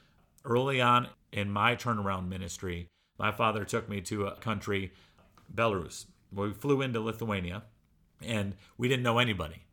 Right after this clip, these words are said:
And my father always had this thing. He said, "Listen, John," he said, "if you walk around and act like you belong, nobody will question you." And I watched him walk into buildings,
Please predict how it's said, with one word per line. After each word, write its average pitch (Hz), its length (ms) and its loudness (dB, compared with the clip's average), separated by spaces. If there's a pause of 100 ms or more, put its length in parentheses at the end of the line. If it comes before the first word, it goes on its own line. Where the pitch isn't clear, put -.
(400)
And 110 300 -2
my 120 220 4
father 127 600 2
always 123 260 0
had 120 140 2
this 107 160 -6
thing. 104 200 -4
He 90 80 -6
said, 98 280 -6
"Listen, 107 320 -6
John," 107 220 0
he 101 80 -6
said, - 180 -8
"if 87 120 -10
you 127 240 -4 (320)
walk 123 260 2
around 117 280 4
and 98 100 -2
act 110 180 -2
like 104 160 -4
you 110 80 -4
belong, 107 400 0
nobody 104 300 -2
will 90 80 -2
question 95 340 -6
you." 71 100 -10
And 80 100 -6
I 104 80 0
watched 113 340 -2
him 110 160 -4
walk 113 240 -2
into 110 160 -4
buildings, 120 480 -2